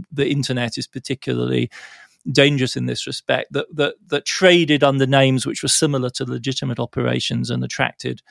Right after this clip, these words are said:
attracted substantial numbers of donations. Um,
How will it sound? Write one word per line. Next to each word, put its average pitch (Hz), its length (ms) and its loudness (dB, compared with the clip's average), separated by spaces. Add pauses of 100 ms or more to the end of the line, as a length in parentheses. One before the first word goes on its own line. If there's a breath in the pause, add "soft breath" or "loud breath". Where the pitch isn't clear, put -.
(440 soft breath)
attracted 131 460 -2
substantial 127 580 -2
numbers 120 360 0
of - 120 -8
donations. - 880 -4
Um, 127 400 -6